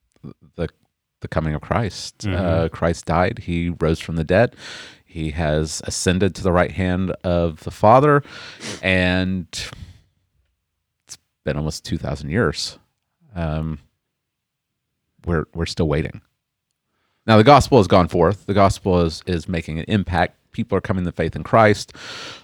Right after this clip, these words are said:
Speaker 1: Uh, the nations are being discipled, but yet, <sighs> I mean, look at, look at the world. <laughs> Look at the world. Uh,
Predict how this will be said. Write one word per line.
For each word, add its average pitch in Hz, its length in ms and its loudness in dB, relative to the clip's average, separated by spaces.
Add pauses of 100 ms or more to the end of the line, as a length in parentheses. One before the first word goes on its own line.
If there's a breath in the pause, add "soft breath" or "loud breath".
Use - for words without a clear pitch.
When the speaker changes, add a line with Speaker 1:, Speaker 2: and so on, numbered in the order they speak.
(120)
Speaker 1:
Uh, 92 280 6
the 92 100 2
nations 95 440 2
are 95 60 0
being 87 240 -4
discipled, 87 720 -2
but 85 280 -2
yet, 95 440 2 (220)
<sighs> - 240 -20
I - 40 -10 (800 loud breath)
mean, 85 280 -10
look 156 340 -4
at, - 140 -8
look 139 200 -2
at - 120 -2
the - 80 -8
world. 101 540 4 (180)
<laughs> - 420 4
Look 120 240 4
at - 140 2
the 127 160 6
world. 90 520 4 (400 loud breath)
Uh, 90 600 6